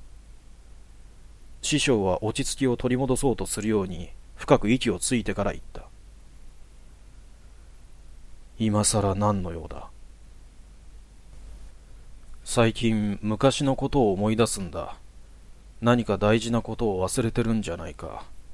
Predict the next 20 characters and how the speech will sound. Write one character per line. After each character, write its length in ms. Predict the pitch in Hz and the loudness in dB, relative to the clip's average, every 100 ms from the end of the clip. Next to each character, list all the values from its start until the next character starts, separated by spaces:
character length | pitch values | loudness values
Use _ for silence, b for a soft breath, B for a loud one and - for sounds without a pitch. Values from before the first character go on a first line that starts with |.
| - - - - - | -16 -18 -18 -18 -6
つ 160 | - - | -4 2
け 140 | 160 | 4
て 140 | 139 | 6
な 140 | 123 120 | 4 4
い 100 | 92 | 2
け 180 | - 107 | 0 2
じ 140 | 131 | 2
め 140 | 135 | 2
が 180 | 127 123 | 6 6
あ 40 | 120 | 6
る 100 | 110 | 4
ん 80 | |
じ 100 | 90 | 0
ゃ 40 | 87 | -2
な 160 | 98 | 0
い 120 | 90 - | -2 -2
か 140 | 98 | -4
っ 40 | |
て 240 | 95 - 76 | -4 -8 -10
な。 240 | 69 - | -12 -14